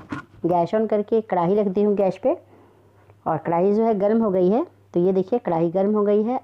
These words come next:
अब इसमें मैं डालूँगी हाफ कप घी, यानी जिस कप से मैं एक कप बेसन लूँ, ली हूँ, उसी कप का हाफ कप मैं घी ली हूँ, यानी बेसन का हाफ घी लेना है।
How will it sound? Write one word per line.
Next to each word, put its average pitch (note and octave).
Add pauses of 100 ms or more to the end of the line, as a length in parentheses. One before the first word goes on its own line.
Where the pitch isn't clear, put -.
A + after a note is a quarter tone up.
अब F#3
इसमें G3+
मैं G3+
डालूँगी F#3+ (2250)
हाफ F#3
कप A#3+
घी, F3 (260)
यानी G3+
जिस G3+ (600)
कप G#3+
से A3
मैं A3
एक G3
कप A3
बेसन F3
लूँ, G3+
ली F#3+
हूँ, A#3 (320)
उसी A#3
कप G3+
का A#3
हाफ F#3+
कप A3
मैं A3+
घी E3
ली D#3
हूँ, D#3
यानी F3+
बेसन F#3+
का A#3+
हाफ G#3
घी F3
लेना D#3+
है। D3+